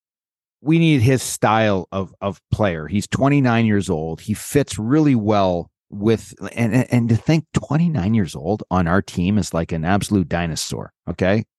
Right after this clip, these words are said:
It's an old, it's an old player because this team is so young. I just think that you, you, you really want to make sure that you're bringing in a perfect fit for what you need.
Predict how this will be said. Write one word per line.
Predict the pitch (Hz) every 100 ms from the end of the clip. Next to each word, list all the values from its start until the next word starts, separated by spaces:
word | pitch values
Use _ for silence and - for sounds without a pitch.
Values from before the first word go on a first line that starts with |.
| _
It's | 113 -
an | 113
old, | 107 104 -
it's | - -
an | 127
old | 113 107
player | 90 73 50 _ _
because | 98 107 101 90
this | 92 131 -
team | - 123 127
is | 90
so | - 143 160
young. | 139 80 85 117 - - - -
I | - 160
just | 165 - -
think | 110 -
that | 104 90 - - _ _ _ _ _ -
you, | 120 -
you, | 117 123 127 123 - _ _ -
you | 104 101
really | 107 123 190 202
want | 110 101 101 117 -
to | -
make | 98 107 110
sure | - 98 104 123
that | - 78
you're | 92 92
bringing | 82 104 120 120 98
in | 92 101 131 120 _ _ _ _
a | 107 - _
perfect | 113 - 139 - 113 -
fit | - - 85 - - _
for | - - 117
what | 101 107 113 -
you | 104 95
need. | 90 85 -